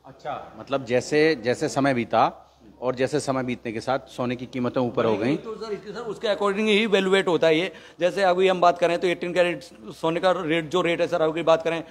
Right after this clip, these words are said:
Speaker 2: तो around six, अ, सिक्स थाउजेंड per gram के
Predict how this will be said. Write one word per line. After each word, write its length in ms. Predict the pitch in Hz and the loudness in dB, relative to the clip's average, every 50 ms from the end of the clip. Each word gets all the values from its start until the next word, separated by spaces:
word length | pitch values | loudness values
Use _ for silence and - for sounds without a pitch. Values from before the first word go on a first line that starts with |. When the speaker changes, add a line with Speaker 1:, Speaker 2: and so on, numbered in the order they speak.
| - - - _ | -16 -20 -16 _
Speaker 2:
तो 60 | - 196 | -4 0
around 400 | 160 156 156 180 180 190 208 - | 2 2 4 4 4 2 0 -2
six, 60 | 175 | -8
अ, 600 | - - _ _ _ - 214 190 180 175 175 170 147 | -12 -12 _ _ _ -8 -4 -2 0 2 2 0 0
सिक्स 300 | - - 196 196 - - | 0 0 0 0 2 4
थाउजेंड 380 | 165 165 165 180 185 185 175 - - - - _ - | 2 4 4 2 0 -2 -4 -6 -12 -20 -12 _ -2
per 80 | 175 175 | -2 0
gram 280 | 156 170 170 165 156 | 4 4 4 4 2
के 160 | 165 190 175 | 2 0 -2